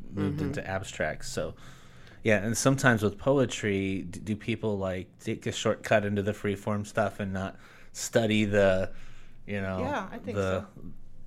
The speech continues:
Speaker 3: so. I've, I've met some
Speaker 1: the
Speaker 3: poets
Speaker 1: set
Speaker 3: who write
Speaker 1: structure.
Speaker 3: haikus, and, um, and I've read, you know, I've met poems that, or poets who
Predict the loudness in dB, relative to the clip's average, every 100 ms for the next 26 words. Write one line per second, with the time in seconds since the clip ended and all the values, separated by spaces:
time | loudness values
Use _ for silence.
0 | -12 -12 -8 -8 -6 -4 -4 -2 -4 -2
1 | -2 -2 -4 -6 -2 0 0 0 -4 -6
2 | -4 -4 -4 -8 -8 -6 -4 -4 -6 -6
3 | -8 -10 -12 -18 -4 2 6 6 6 4
4 | 2 0 -2 -6 -8 -10 -10 -10 -12 -10
5 | -10 -8 -8 -6 -6 -6 -4 -4 -4 -4
6 | -4 -4 -8 -8 -8 -10 -8 -8 -6 -12
7 | -14 -6 -2 -2 -6 -14 -18 -20 -20 -20
8 | -10 -6 -6